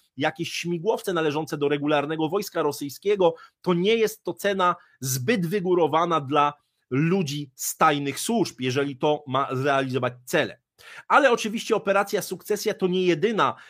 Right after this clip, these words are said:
jedyny możliwy scenariusz, nie jedyna możliwa płaszczyzna, e, interpretacji buntu Prigorzyna. To także, szanowni państwo, e, ch-, być może chęć sprowokowania strony ukraińskiej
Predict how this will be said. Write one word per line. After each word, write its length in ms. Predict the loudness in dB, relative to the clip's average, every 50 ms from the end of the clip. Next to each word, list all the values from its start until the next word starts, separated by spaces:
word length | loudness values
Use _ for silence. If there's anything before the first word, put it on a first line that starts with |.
| -20 -16 -8 -6
jedyny 640 | -4 -4 -4 -4 0 2 2 2 2 2 0 0 2
możliwy 420 | 2 0 0 -2 -4 -4 -4 -4
scenariusz, 680 | -4 -2 0 0 2 4 4 4 4 4 2 -2 -4 -4
nie 120 | -4 -2
jedyna 460 | -2 -2 -2 -2 0 0 0 0 0
możliwa 440 | 0 -2 -2 -4 -4 -4 -2 0 0
płaszczyzna, 800 | 0 2 2 2 2 2 -2 -6 -6 -6 -6 -4 -4 -4 -6 -6 -8 -16 -20 _ _ _ _ -8
e, 140 | -6 -6 -6
interpretacji 1040 | -4 -4 -4 0 2 2 2 2 0 -4 -4 -2 -2 -2 -4 -4 -6 -10 -10 -12 -14 _ _ _ _ _ _ _ _ _ _ _ _ -16 -12
buntu 400 | -6 -2 0 0 0 0 0 -2
Prigorzyna. 680 | 0 -2 -2 0 2 2 2 2 0 0 -2 -2 -6 -10 -12
To 100 | -8 0
także, 360 | 2 4 4 4 2 -2 -2
szanowni 380 | 0 0 0 0 0 -2 -2
państwo, 600 | 0 2 2 2 2 -2 -6 -6 -2 0 0 0 -2 -6 -18 -20 -20 _ _ -10
e, 40 | -6 -4 -2 -2 -2 -2 -2 -2 -2 -2 -4
ch-, 100 | -6 -10 -18 -20 -20 _
być 440 | -12 -10 -8 0 2 2 2 2 0
może 300 | -2 -2 0 0 -2 -4
chęć 300 | -4 -4 -4 -4 -4 -6
sprowokowania 840 | -6 -2 2 2 4 4 4 2 2 2 2 4 2 2 2 0 -2
strony 400 | -4 -6 -6 -4 -2 -2 -2 -2 -4
ukraińskiej 880 | -6 -8 -6 -2 0 0 2 2 0 -2 -4 -6 -4 -2 -2 0 -2 -4